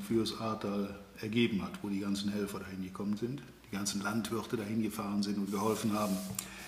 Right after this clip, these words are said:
Und das zieht sich ja offensichtlich auch durch die, äh, durch die Selbstständigkeit, die du betreibst, ne? Lieber mal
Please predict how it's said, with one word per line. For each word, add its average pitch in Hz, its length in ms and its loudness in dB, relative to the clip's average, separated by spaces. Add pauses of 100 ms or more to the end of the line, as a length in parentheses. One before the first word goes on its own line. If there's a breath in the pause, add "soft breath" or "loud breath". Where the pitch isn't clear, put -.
(600 loud breath)
Und 139 120 8
das 131 220 10
zieht 160 240 6
sich 143 160 6
ja 120 60 6
offensichtlich 120 720 4
auch 110 320 2
durch 120 340 4
die, 117 460 4
äh, 113 420 0 (960)
durch 117 220 2
die 117 100 0
Selbstständigkeit, 98 880 0
die 98 80 -2
du 101 160 -2 (760)
betreibst, - 760 -2
ne? 147 300 -2 (160)
Lieber 135 280 2
mal 113 560 2